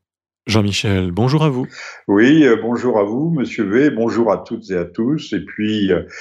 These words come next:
Speaker 2: euh, tout de suite, un, un joyeux Noël, un, un Noël de fête, mais de vraie fête,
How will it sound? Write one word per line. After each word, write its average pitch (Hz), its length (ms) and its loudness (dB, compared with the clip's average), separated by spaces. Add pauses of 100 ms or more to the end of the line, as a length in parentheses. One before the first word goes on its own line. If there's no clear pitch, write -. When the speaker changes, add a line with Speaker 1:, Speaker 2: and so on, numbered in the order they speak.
(340)
Speaker 2:
euh, 98 120 0
tout 175 140 2
de 170 40 0
suite, 170 480 0
un, - 60 0
un 120 480 0
joyeux 120 380 2
Noël, 113 460 2
un, 101 440 -4
un 101 100 -4
Noël 104 400 0
de 98 140 0
fête, 120 480 0
mais 101 100 -4
de 98 120 0
vraie 110 320 -2
fête, 120 520 -2